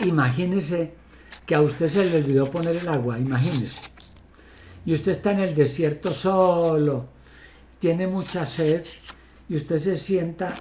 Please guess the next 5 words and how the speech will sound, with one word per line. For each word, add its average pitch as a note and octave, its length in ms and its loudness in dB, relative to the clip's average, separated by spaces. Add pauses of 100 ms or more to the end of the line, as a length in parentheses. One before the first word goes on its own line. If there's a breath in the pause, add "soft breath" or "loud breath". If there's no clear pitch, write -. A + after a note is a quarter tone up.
(120)
en C#3+ 140 0
una D3+ 300 -4
piedra D#3 520 0 (1600)
a D3+ 80 -2
descansar C3+ 960 -2